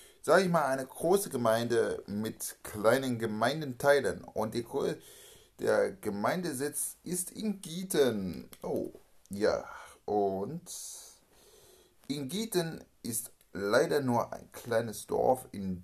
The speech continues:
Provinz Drenthe. Also man <laughs> könnte da shoppen gehen, Urlaub machen, aber so krass ist es nicht.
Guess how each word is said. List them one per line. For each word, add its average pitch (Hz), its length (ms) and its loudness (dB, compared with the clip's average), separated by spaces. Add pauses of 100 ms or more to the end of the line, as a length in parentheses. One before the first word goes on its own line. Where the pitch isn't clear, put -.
(120)
Provinz 143 560 -6
Drenthe. 131 680 -2 (800)
Also 95 440 -4
man 98 180 -6 (100)
<laughs> - 120 -16
könnte 101 340 -8
da - 180 -2
shoppen 120 440 2
gehen, 107 400 -6 (100)
Urlaub 101 380 4
machen, 98 640 -2 (140)
aber - 500 2
so 98 720 -4
krass 95 500 -6
ist 104 160 -8
es 95 240 -14
nicht. - 540 -16